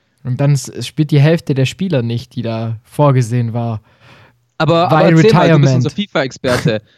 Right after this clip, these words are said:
Speaker 2: Ähm, wie macht sich fifa grad? Macht fifa das Gute aus dieser, wir sagen nicht welche Krise, aber aus dieser Krise, <laughs> die halt alle Leute grad zu Hause bleiben lässt?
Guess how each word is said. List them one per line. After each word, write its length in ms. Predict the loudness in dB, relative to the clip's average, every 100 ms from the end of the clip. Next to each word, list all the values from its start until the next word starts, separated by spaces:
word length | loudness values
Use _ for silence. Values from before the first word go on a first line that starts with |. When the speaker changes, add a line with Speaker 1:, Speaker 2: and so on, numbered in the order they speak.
| _
Speaker 2:
Ähm, 440 | -4 -2 -4 -6 -12
wie 460 | -16 -4 0 2 2
macht 260 | -2 -4
sich 180 | -6 -6
fifa 280 | -6 -4 -2
grad? 400 | 0 0 0 -2
Macht 180 | -6 -6
fifa 300 | -6 -4 -4
das 180 | -6 -8
Gute 420 | -4 -2 0 0
aus 240 | 0 -2 -4
dieser, 460 | -4 0 0 -2 _ _ -4
wir 100 | 0
sagen 240 | 0 0
nicht 180 | -4 -2
welche 220 | -2 -2
Krise, 320 | -6 -4 -2
aber 140 | 0 -2
aus 100 | -2
dieser 220 | -6 -6
Krise, 420 | -4 -2 0 0 0 -8
<laughs> 240 | -12 -8 -2
die 160 | -2
halt 160 | -2 -4
alle 220 | -4 -2
Leute 320 | 0 0 -2
grad 320 | -2 -2 -4 -4
zu 100 | 0
Hause 300 | 0 0 -2
bleiben 300 | -2 -2 -4
lässt? 320 | -4 -6